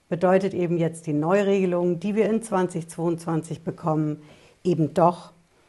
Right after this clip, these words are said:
dass Sie mehr Geld in der Tasche haben. So, das sind die acht Punkte, bei denen es in zwanzig zweiundzwanzig mehr Geld gibt. Einen großen Anteil daran hat die Steuer beim Finanzamt.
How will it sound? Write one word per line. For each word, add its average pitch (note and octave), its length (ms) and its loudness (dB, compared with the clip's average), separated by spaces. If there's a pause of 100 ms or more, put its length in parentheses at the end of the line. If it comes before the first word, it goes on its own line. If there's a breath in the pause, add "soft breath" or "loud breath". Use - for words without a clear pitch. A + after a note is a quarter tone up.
(160 soft breath)
dass E3+ 200 -4
Sie F3 140 2
mehr E3 220 4
Geld D#3 260 0
in D#3 80 -2
der C#3+ 140 0
Tasche C#3 360 -4
haben. B2+ 380 -6
So, D#4 240 4
das F#3 180 2
sind G#3+ 180 0
die G#3 100 -4
acht - 280 0
Punkte, B3 460 4
bei F#3+ 180 2
denen F#3 240 6
es F3 200 -2
in C#4 220 2
zwanzig G#3 460 0
zweiundzwanzig D#3+ 1040 0 (360 soft breath)
mehr F#3 320 6
Geld D#3+ 420 0
gibt. - 400 -10 (440 soft breath)
Einen G3 220 6
großen C#4 400 4
Anteil A3+ 440 0
daran D3+ 540 -4 (440 soft breath)
hat G#3+ 380 2
die F#3+ 80 -4
Steuer G3 400 4
beim F#3 220 2
Finanzamt. D#3+ 880 -4